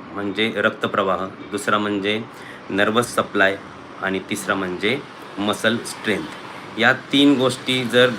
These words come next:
व्यवस्थितरित्या होत असतील तर पेनिसमध्ये व्यवस्थितरित्या इरेक्शन होतं. जेव्हा आपल्या ब्रेनला निरोप जातो किंवा, अ, पेनिसला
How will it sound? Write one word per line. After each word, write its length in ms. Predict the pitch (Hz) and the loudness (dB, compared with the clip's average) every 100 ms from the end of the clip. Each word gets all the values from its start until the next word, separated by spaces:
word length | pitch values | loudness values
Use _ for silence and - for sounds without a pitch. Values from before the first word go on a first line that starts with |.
| 95 110 | -6 -4
व्यवस्थितरित्या 640 | 104 113 120 - 117 123 | 2 2 2 -2 0 0
होत 240 | 107 110 | 0 0
असतील 600 | 110 - 113 117 117 - | -2 -2 -2 -2 -2 0
तर 180 | 107 104 | 2 2
पेनिसमध्ये 640 | - 104 101 - 98 95 101 | 2 -2 -2 -4 -4 -2 -2
व्यवस्थितरित्या 720 | 95 92 92 - 95 98 104 95 | -2 -4 -6 -10 -6 -2 -2 -2
इरेक्शन 400 | 92 90 110 117 - - - - | -6 -4 -4 -4 -6 -10 -8 -6
होतं. 840 | 104 - - - - - - 98 | -6 -6 -10 -10 -10 -10 -10 -2
जेव्हा 500 | 117 120 123 135 139 - - - 117 | 2 4 8 8 6 2 -12 -8 -6
आपल्या 400 | - 120 123 123 - 104 | 2 6 6 6 -2 -2
ब्रेनला 520 | 110 113 117 117 117 107 | 2 2 6 6 6 2
निरोप 300 | 107 107 120 | -2 2 2
जातो 500 | 107 95 - 90 90 92 - - | 2 0 -2 -10 -10 -14 -10 -6
किंवा, 520 | 98 101 107 113 117 117 - - | -2 2 4 4 2 -8 -16 -6
अ, 260 | 90 90 92 - | -2 0 0 0
पेनिसला 540 | 113 113 - 117 117 | 2 2 2 4 4